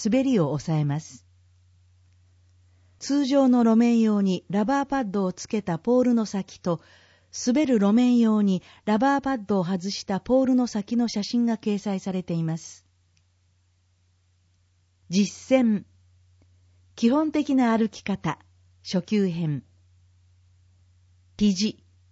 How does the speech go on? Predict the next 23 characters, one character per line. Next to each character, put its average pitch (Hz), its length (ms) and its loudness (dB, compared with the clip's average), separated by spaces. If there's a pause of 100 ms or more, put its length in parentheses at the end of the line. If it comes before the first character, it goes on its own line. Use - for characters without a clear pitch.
(840)
肘 240 360 2
を 233 100 6
伸 170 160 2
ば 190 140 0
し - 140 -10
て - 360 -6
腕 220 240 6
を 170 160 4
大 262 200 6
き - 140 -20
く 160 140 -2
振 147 180 -6
る。 139 180 -6 (1800)
前。 220 440 0 (1120)
ポ 269 200 4
ー 294 60 4
ル 269 160 6
を 247 60 4
つ - 140 -8
く 254 140 0
位 262 60 4
置 190 220 -2
は 147 160 -2